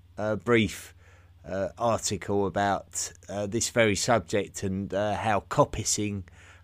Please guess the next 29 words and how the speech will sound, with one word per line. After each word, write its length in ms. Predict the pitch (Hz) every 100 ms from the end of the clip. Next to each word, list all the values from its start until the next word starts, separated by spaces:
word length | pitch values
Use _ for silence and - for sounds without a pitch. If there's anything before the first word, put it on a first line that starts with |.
| -
uh, 320 | 107 113 110
was 320 | 110 113 92 -
able 380 | 113 117 98 107
to, 600 | - - 113 110 107 - -
um, 500 | 110 110 110 107 107 90 - - -
create 760 | - 143 151 131 92 - - - - - -
the, 280 | 117 120 113
the 120 | 110
perfect 560 | 113 - 139 120 120 -
size, 880 | - - 135 113 104 98 90 - - - - -
uh, 220 | - 104 104
piece 260 | - 120 101
of 140 | 101
wood 320 | 104 127 110 82
that 160 | 101
would, 340 | 90 104 82 -
would 320 | 127 123 117 -
be 140 | 113
for 160 | 101 107
an 80 |
arrow, 400 | 107 107 92 92 95
and, 200 | 95 98
and 260 | 71 98
how, 380 | 95 107 101 90 - - - - - 87
um, 760 | 87 87 90 87 87 87 85 85 -
the, 480 | 101 90 90 90 85
the 280 | 101 101
arrow 440 | - 117 104 101 98
head 800 | 82 - - 131 120 85 82